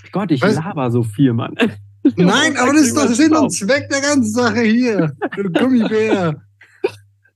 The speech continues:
Speaker 1: Oh Gott.
Speaker 2: Meine liebste Nudel, ich möchte zum Abschluss noch eine Frage an dich stellen. Du bist jetzt, hat, hast du Zeitmaschine entwickelt, ne? Bist ja Hobbyingenieur, haben wir nicht besprochen, aber das ist jetzt so.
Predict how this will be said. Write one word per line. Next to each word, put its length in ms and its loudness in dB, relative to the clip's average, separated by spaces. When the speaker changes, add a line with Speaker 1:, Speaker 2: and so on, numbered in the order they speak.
Speaker 1:
Oh 160 0
Gott. 400 -6
Speaker 2:
Meine 200 -6
liebste 420 -2
Nudel, 480 -8
ich 380 -10
möchte 260 -4
zum 200 -6
Abschluss 400 -6
noch 160 -6
eine 200 0
Frage 380 -10
an 100 -14
dich 160 -16
stellen. 380 -18
Du 100 -4
bist 380 -2
jetzt, 320 -2
hat, 320 -4
hast 240 -8
du 60 0
Zeitmaschine 600 -2
entwickelt, 580 -2
ne? 260 -2
Bist 220 -6
ja 100 -2
Hobbyingenieur, 720 0
haben 140 -2
wir 80 0
nicht 120 -4
besprochen, 440 -4
aber 100 -2
das 160 -6
ist 140 -6
jetzt 140 -6
so. 260 -4